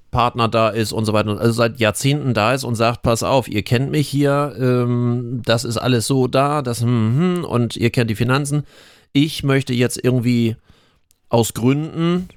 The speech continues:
mich selbstständig machen“, dann finde ich ein Gespräch und eine fachkundige Prüfung und erst recht eine wohlwollende Prüfung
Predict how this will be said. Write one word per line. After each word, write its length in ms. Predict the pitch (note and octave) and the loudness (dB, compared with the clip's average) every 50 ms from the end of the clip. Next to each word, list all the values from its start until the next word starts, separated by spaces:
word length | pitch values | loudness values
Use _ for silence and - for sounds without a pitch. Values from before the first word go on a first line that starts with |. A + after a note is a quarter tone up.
| - - | -20 -20
mich 320 | - - B2 C3 A#2 - | -10 -2 0 0 0 2
selbstständig 520 | - C3+ C3 B2+ - - C3+ C#3 C#3 C3 D3+ | 2 0 0 0 0 0 0 0 0 0 0
machen“, 400 | D3 D3+ C#3+ - D#3+ D#3 D#3 - - | 0 0 0 0 0 0 -2 -4 -6
dann 260 | - G#2+ - A#2+ A#2 G#2+ | -4 0 0 0 0 0
finde 260 | - - B2+ B2 B2 | 0 0 2 2 0
ich 220 | A2+ - - - - - _ _ | -2 -2 -8 -10 -12 -14 _ _
ein 180 | - A#2 A#2 A2+ | 0 0 2 2
Gespräch 680 | A2+ G#2+ - - - F#2+ G2 G#2+ B2+ E3 G3+ G3+ - - | 2 0 0 0 0 0 2 2 2 2 -2 -4 -4 -4
und 120 | B2 A#2 | -4 -4
eine 440 | - - A2 A#2+ A2+ A2 G#2+ G2 G2+ - - _ | -2 -2 -2 0 2 2 2 0 -2 -8 -18 _
fachkundige 760 | - - - - - - - - - C#3+ C3+ B2 B2 G2+ G#2+ | -14 -6 -2 -2 0 -2 -2 -2 -2 0 0 2 0 0 0
Prüfung 640 | - - - B2+ C3 D#3 F3 - - E3 E3+ E3+ E3 | -2 -2 0 0 0 0 0 -2 -2 0 0 0 -2
und 160 | G2+ G#2 A#2+ A#2 - | -2 -4 -4 -4 -2
erst 300 | A2+ A2 G#2+ - G2+ A2 | -2 -2 -2 -2 -2 -2
recht 220 | A#2 B2 - - - | -2 -2 -2 -2 0
eine 200 | G#2 F#2+ D#2+ F2 | 0 0 0 2
wohlwollende 760 | G2+ A2+ C3+ E3 A3 G3+ B2 F#2 G2 F#2+ F#2 F#2 F2 E2+ | 0 0 2 2 2 0 0 0 -2 -2 -2 -2 -2 -4
Prüfung 560 | C#2+ - - - F#2+ F#2 - G#2+ A2 A#2+ A#2+ | -6 -2 0 0 0 2 2 0 0 0 -2